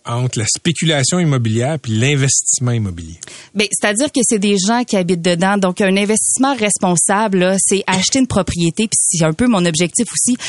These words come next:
Speaker 2: c'est d'acheter une propriété pour protéger, pour garder dans le secteur des gens, donc avec des loyers abordables.
Speaker 1: Hmm.
Speaker 2: C'est-à-dire que ces gens-là, ils paient, ils passent pas cinquante pour cent de leur, euh, de leur revenu mensuel, euh, qui passe dans le, dans leur logement.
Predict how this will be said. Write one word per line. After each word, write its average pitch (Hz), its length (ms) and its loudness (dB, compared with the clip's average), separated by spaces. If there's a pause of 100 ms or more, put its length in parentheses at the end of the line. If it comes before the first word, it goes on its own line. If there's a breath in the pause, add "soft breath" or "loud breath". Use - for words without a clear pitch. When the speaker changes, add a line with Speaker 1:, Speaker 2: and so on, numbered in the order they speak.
(140 loud breath)
Speaker 2:
c'est 175 140 0
d'acheter 180 320 2
une 208 180 2
propriété 185 800 0
pour 208 280 0 (260 loud breath)
protéger, 208 680 2
pour 180 240 0
garder 208 460 0
dans 208 80 2
le 170 120 2
secteur 180 380 0
des 165 140 2
gens, 202 160 0
donc 190 180 -2 (120)
avec 175 200 -2
des 170 140 2
loyers 170 320 0 (100)
abordables. 160 600 2
Speaker 1:
Hmm. 104 40 0 (300 loud breath)
Speaker 2:
C'est-à-dire 185 380 0
que 285 100 0
ces 180 200 2
gens-là, 170 280 2
ils 240 100 0
paient, 180 300 0
ils 170 120 -2
passent 180 300 0
pas 226 140 2
cinquante 208 460 0
pour 165 120 -2
cent 214 200 0
de 202 80 -2
leur, 156 260 2
euh, 151 140 0 (300 loud breath)
de 190 40 0
leur 175 300 2
revenu 185 320 2
mensuel, 196 640 0 (340 loud breath)
euh, 160 140 2
qui - 160 -6
passe 196 360 0
dans 175 140 2
le, 156 220 0
dans 156 160 0
leur 156 240 2
logement. 160 420 2